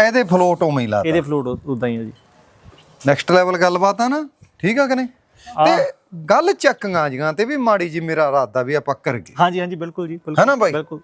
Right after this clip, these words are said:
Speaker 1: ਚੱਲ ਗਏ?
Speaker 2: ਹਾਂਜੀ।
Speaker 1: ਇਹਦੇ ਬਾਰੇ ਵੀ ਦੱਸੋ ਫਿਰ, ਇਹ ਛੋਟਾ ਆ ਗਿਆ।
Speaker 2: ਇਹ ਹਜ਼ਾਰ ਲੀਟਰ 'ਚ ਆ ਗਿਆ ਜੀ।
Speaker 1: ਇਹ ਹਜ਼ਾਰ ਲੀਟਰ?
Speaker 2: ਹਾਂਜੀ, ਇਹ ਹਜ਼ਾਰ ਲੀਟਰ 'ਚ ਆ ਗਿਆ।
Speaker 1: ਹਜ਼ਾਰ ਲੀਟਰ ਵਾਲਾ ਆ ਗਿਆ। ਆ ਜਾਓ, ਇਹਦੇ ਬਾਕੀ ਦਾ ਸਾਰਾ ਕੁਝ ਸੇਮ ਆ। ਇੱਕ
Speaker 2: ਹਾਂਜੀ।
Speaker 1: ਗੱਲ ਮੈਨੂੰ ਬਾਈ ਹੋਰ ਦੱਸ ਦਿਓ
Speaker 2: ਹਾਂਜੀ।
Speaker 1: ਵੀ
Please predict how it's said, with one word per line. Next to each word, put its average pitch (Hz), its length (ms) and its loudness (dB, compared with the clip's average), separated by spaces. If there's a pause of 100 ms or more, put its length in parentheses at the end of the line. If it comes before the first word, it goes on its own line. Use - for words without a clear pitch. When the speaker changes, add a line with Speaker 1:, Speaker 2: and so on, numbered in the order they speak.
Speaker 1:
ਚੱਲ 330 200 2
ਗਏ? 339 180 0 (280)
Speaker 2:
ਹਾਂਜੀ। 277 140 4
Speaker 1:
ਇਹਦੇ 349 160 2
ਬਾਰੇ 226 180 2
ਵੀ 180 80 -4
ਦੱਸੋ 151 320 -2
ਫਿਰ, 180 260 -4
ਇਹ 339 140 2
ਛੋਟਾ 214 280 0
ਆ 160 120 0
ਗਿਆ। 110 220 -10
Speaker 2:
ਇਹ 214 260 2
ਹਜ਼ਾਰ 180 260 -2
ਲੀਟਰ 135 260 -12
'ਚ - 20 -12
ਆ 117 120 -10
ਗਿਆ 113 100 -18
ਜੀ। 113 120 -18 (280)
Speaker 1:
ਇਹ 170 80 4
ਹਜ਼ਾਰ 143 280 -2
ਲੀਟਰ? 90 260 -12
Speaker 2:
ਹਾਂਜੀ, 127 300 0
ਇਹ 123 60 -2
ਹਜ਼ਾਰ 139 140 -2
ਲੀਟਰ 123 220 -8
'ਚ 113 80 -6
ਆ 113 80 -4
ਗਿਆ। 101 100 -16 (500)
Speaker 1:
ਹਜ਼ਾਰ 160 220 4
ਲੀਟਰ 110 300 0
ਵਾਲਾ 127 160 6
ਆ 160 140 2
ਗਿਆ। 208 180 2 (320)
ਆ 185 140 6
ਜਾਓ, 214 220 2
ਇਹਦੇ 233 240 4
ਬਾਕੀ 180 360 2
ਦਾ 202 140 4
ਸਾਰਾ 202 260 2
ਕੁਝ 190 160 -6
ਸੇਮ 151 420 -6
ਆ। 90 80 -12 (460)
ਇੱਕ 330 80 6
Speaker 2:
ਹਾਂਜੀ। 330 140 0
Speaker 1:
ਗੱਲ 349 140 4
ਮੈਨੂੰ 320 240 -4
ਬਾਈ 277 160 2
ਹੋਰ 165 320 -6
ਦੱਸ 92 180 -6
ਦਿਓ 226 340 -8 (320)
Speaker 2:
ਹਾਂਜੀ। 123 240 -4 (220)
Speaker 1:
ਵੀ 330 80 6